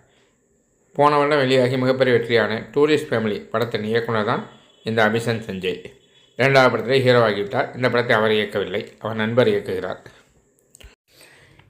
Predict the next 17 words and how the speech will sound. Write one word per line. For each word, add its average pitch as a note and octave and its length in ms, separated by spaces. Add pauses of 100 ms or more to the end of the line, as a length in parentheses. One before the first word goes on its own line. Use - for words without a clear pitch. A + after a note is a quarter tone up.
(100)
கே C#3+ 120 (180)
ஆர் C#3 140
வினோத் B2 340 (280)
என்ற A#2 180
அறிமுக C3 460
இயக்கத்தில் A#2+ 300
வர A2 140
படம் C#3 180 (440)
ரெட் B2+ 260
லேபிள். G#2+ 260 (380)
லெனின், C#3 300 (200)
அஸ்வின் B2 320 (380)
ஹீரோக்களாக B2+ 400
நடிக்கிறாங்க. A2 400 (520)
ஆர் C3 120
வி B2 140
உதயகுமார் A#2+ 520